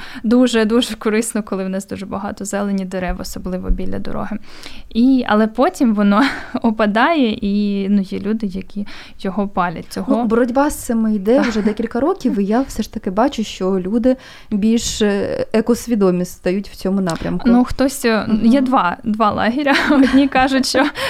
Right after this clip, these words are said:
Speaker 1: все життя палили, все нормально нормально було, інші кажуть, що, ну, дуже багато
Speaker 2: Але вони
Speaker 1: людей
Speaker 2: дуже обережно зараз це роблять, знаєш, так.
Speaker 1: Да.
Speaker 2: Вночі десь там.
Speaker 1: Да, але
Speaker 2: <laughs>
Speaker 1: воно ж розповсюджується на все місто,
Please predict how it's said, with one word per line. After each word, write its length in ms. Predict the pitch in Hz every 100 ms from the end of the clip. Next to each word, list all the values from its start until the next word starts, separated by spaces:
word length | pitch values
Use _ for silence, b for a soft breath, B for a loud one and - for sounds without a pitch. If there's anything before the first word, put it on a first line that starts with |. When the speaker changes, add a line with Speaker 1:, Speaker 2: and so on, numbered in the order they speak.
| 330
Speaker 1:
все 220 | - 262
життя 360 | 269 262 294 381
палили, 440 | 381 359 370 359
все 240 | 370 - 240
нормально 240 | 233 226
нормально 360 | 247 311 349 320
було, 200 | 302 302
інші 360 | 226 240 254 214
кажуть, 380 | 208 240 214
що, 320 | - 208 202 202
ну, 180 | 202 190
дуже 300 | 196 202 196
багато 300 | 202 214 208
Speaker 2:
Але 100 | 233
вони 220 | 240 247
Speaker 1:
людей 160 | 196 233
Speaker 2:
дуже 180 | 254 262
обережно 460 | 226 226 226 214
зараз 260 | 202 196 -
це 180 | - 180
роблять, 320 | - - -
знаєш, 260 | 190 202 214
так. 180 | - - - B B B
Speaker 1:
Да. 120 | 214 196
Speaker 2:
Вночі 520 | 214 180 - 226 269
десь 200 | 220 254
там. 180 | - 233
Speaker 1:
Да, 160 | 226 190
але 260 | 214 233
Speaker 2:
<laughs> 80 | 254
Speaker 1:
воно 200 | 233 214
ж 160 | 220 214
розповсюджується 800 | 196 - 196 - 202 196 - 185
на 80 | 202
все 240 | - 330
місто, 420 | 294 269 - 233